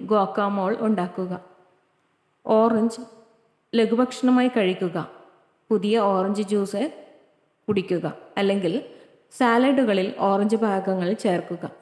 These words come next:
തണ്ണിമത്തൻ കഷ്ണങ്ങൾ ആസ്വദിക്കുക. ഉന്മേഷദായകമായ ജ്യൂസിലേക്ക് യോജിപ്പിച്ചോ അല്ലെങ്കിൽ ഫ്രൂട്ട് സാലഡുകളിൽ ചേർത്തോ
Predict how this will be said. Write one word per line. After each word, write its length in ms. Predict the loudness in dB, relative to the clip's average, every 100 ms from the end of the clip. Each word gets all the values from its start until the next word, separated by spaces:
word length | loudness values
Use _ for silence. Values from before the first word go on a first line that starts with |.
| -2
തണ്ണിമത്തൻ 580 | 0 4 2 2 2 2
കഷ്ണങ്ങൾ 540 | 0 2 2 2 -2 -2
ആസ്വദിക്കുക. 840 | -4 -2 -2 -4 -2 -4 -4 -10 -16 -20 _ _ _ _ _ 0
ഉന്മേഷദായകമായ 960 | 4 6 4 2 0 2 2 4 4
ജ്യൂസിലേക്ക് 600 | 4 2 0 0 -2 0 2
യോജിപ്പിച്ചോ 580 | 4 2 -2 -2 0
അല്ലെങ്കിൽ 400 | 0 0 -2 -2
ഫ്രൂട്ട് 360 | -4 0 0 0
സാലഡുകളിൽ 920 | 0 2 2 2 0 2 4 4 2
ചേർത്തോ 600 | 2 -2 -2 -4 -6 -6